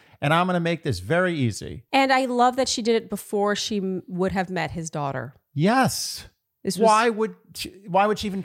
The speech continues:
Speaker 1: entertain that if
Speaker 2: Mm-hmm.
Speaker 1: she knew that wasn't in the cards for her?
Speaker 2: Yeah. Also, this alternate path that we never see on this show, which is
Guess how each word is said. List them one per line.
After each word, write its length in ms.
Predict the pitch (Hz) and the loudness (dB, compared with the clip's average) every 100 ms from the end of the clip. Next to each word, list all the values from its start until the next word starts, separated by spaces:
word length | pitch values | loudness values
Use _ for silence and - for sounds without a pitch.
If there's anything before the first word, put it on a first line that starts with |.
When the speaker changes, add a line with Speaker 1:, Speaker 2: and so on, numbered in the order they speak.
| - | -4
Speaker 1:
entertain 840 | 180 180 185 180 - 190 196 208 | -2 -2 -4 -2 0 2 0 2
that 340 | 139 90 76 - | 2 0 -4 -4
if 80 | 208 | -2
Speaker 2:
Mm-hmm. 240 | 214 214 185 | 2 2 2
Speaker 1:
she 160 | 180 | 0
knew 300 | 165 190 170 | 2 4 4
that 180 | 120 127 | 4 4
wasn't 320 | 147 135 147 | 2 2 -2
in 120 | 143 135 | -4 -6
the 60 | |
cards 360 | - 131 127 117 | -4 -4 -4 -6
for 140 | - | -8
her? 80 | 98 | -2
Speaker 2:
Yeah. 320 | 196 202 165 - - | 2 4 2 2 4
Also, 540 | 214 220 - 208 202 - - - | 4 2 0 0 0 -6 -20 2
this 220 | 233 220 - | 2 2 2
alternate 800 | 220 220 247 262 - 240 226 - | 6 6 6 2 0 2 0 0
path 680 | - 247 240 151 - - - _ _ - | -4 2 2 0 -4 -16 -20 _ _ 2
that 140 | 226 | 2
we 180 | 226 240 | 4 2
never 400 | 233 226 233 262 | 4 4 4 0
see 380 | - - 240 220 | -2 -4 -4 -2
on 240 | 196 185 | 0 0
this 220 | 185 180 | 0 -2
show, 480 | - 220 185 131 - - | -2 2 4 2 -4 -6
which 320 | 185 185 185 | -4 -2 -2
is 300 | 175 170 | -2 -2